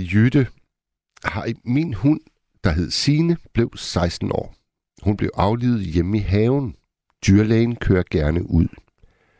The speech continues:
Det er, synes jeg faktisk er en, en service, jeg, jeg ikke troede fandtes. Altså, at man kan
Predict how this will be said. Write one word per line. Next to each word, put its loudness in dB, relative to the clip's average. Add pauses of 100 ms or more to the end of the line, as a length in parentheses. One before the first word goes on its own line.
(2750)
Det 2
er, 2
synes -2
jeg 0
faktisk -2
er 2
en, -2
en -4
service, 0
jeg, 0 (280)
jeg 2
ikke 2
troede 2
fandtes. -2
Altså, 0
at -2
man 0
kan 0